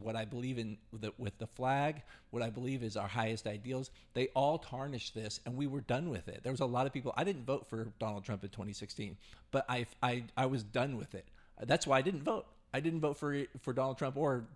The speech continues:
Hillary Clinton. I'm done with it. And so what people don't understand is, "Oh, Donald Trump,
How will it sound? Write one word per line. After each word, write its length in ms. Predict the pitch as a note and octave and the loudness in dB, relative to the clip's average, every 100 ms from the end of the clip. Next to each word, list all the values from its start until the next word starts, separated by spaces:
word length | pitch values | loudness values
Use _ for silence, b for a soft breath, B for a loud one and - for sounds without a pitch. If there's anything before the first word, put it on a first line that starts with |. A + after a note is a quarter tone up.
| - | -4
Hillary 240 | C3+ C3 | 0 2
Clinton. 260 | A#2+ D3 - | 2 0 0
I'm 280 | F3 B2+ A#2+ | -2 -2 -4
done 280 | C#3 F3+ F3+ | 0 2 2
with 200 | G#2 - | 0 -4
it. 160 | G#2+ - B B - | -10 -10 B B -8
And 120 | C#3 | -2
so 400 | E3+ C#3+ C3 B2+ B B B | 4 6 6 2 B B B
what 160 | B2 B2+ | -2 0
people 180 | E3 | 0
don't 160 | D3+ C#3+ | 2 0
understand 420 | B2+ A#2 F3+ D3+ | 0 -2 0 0
is, 140 | B2 - B B | -2 -6 B B
"Oh, 460 | - F3+ C3 A#2+ A#2 A2+ | 6 6 6 4 -2 -4
Donald 260 | C#3+ C3+ B2+ | 0 0 0
Trump, 200 | C#3 | 0